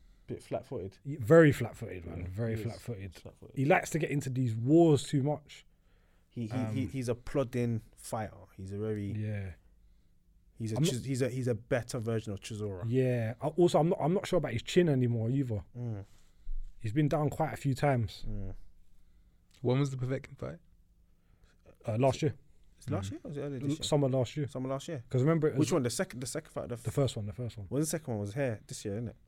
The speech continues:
Speaker 2: Ooh, the second one might have been early this year
Speaker 1: Early this
Speaker 2: or
Speaker 1: year,
Speaker 2: late
Speaker 1: yeah.
Speaker 2: last year.
Speaker 1: Yeah.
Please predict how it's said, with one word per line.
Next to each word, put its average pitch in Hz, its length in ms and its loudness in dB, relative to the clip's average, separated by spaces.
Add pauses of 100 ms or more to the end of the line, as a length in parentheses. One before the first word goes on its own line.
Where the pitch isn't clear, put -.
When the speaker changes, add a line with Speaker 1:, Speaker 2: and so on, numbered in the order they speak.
Speaker 2:
Ooh, 120 240 0
the 98 80 -4
second 175 400 -4
one 135 140 0
might 135 120 -4
have 110 80 -6
been 127 160 -4 (140)
early 160 360 4
this 165 240 0
year 196 240 -2 (100)
Speaker 1:
Early 117 180 -6
this 120 120 -6
Speaker 2:
or 139 80 6
Speaker 1:
year, 143 80 6
Speaker 2:
late 160 160 6
Speaker 1:
yeah. 151 60 0
Speaker 2:
last 147 240 2
year. 110 140 -4 (600)
Speaker 1:
Yeah. 104 320 -14